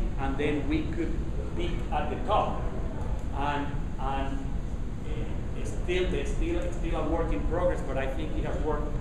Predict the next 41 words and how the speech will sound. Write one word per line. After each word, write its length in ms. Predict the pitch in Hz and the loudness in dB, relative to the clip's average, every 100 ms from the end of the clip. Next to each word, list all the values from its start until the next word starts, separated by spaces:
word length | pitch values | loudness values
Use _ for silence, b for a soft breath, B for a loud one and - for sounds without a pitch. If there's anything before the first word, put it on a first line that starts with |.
| - | 0
it 80 | 143 | 0
has, 140 | 151 | 0
it, 260 | - 143 - - | 0 0 0 0
it, 60 | - - - | 0 0 0
it 80 | - | 0
is 120 | - | 0
working 440 | - - - - - | 2 2 2 0 0
pretty 260 | 170 160 - | 0 0 0
good 200 | 170 165 - - - | 0 0 0 0 0
if 100 | - - 151 | 0 0 0
you 100 | - - | 0 0
use 160 | 170 - - - - - - | 0 0 0 -2 -2 -2 -2
what, 160 | 147 135 - - - 139 | 0 0 0 -2 -2 -2
what 180 | 131 - - | -2 -2 0
we 180 | 170 | 2
are 120 | 180 131 | 4 4
supposed 380 | - - 131 | 0 0 0
to 640 | 139 135 - - - - - | 0 0 0 0 0 0 0
use. 100 | - - - - - - - - - | 0 0 0 0 0 0 0 -2 0
Basically, 540 | 156 190 - - 214 - | 2 4 2 0 2 2
when 240 | 175 156 | 4 2
you 60 | 160 | 2
have 280 | 160 156 - - - | 2 2 2 0 0
kids 280 | 185 170 160 | 0 0 2
ten 200 | 170 175 | 4 4
and 120 | 170 165 | 4 4
under 280 | 185 180 175 | 2 2 2
and 180 | 147 | 2
they 100 | 147 | 4
are 80 | 151 | 4
introduced, 680 | 151 - 143 131 165 175 - | 6 4 4 2 2 2 2
you 80 | 151 | 2
know, 260 | 143 139 139 | 2 2 2
I 120 | 135 | 2
think 400 | 135 - 165 151 | 0 2 2 2
the 80 | - - - | 2 0 0
key 180 | - - | 0 0
for 240 | - - | 0 0
them 360 | 147 160 170 165 - | 2 2 2 2 0
is 120 | - - | 0 0
to 160 | - | 2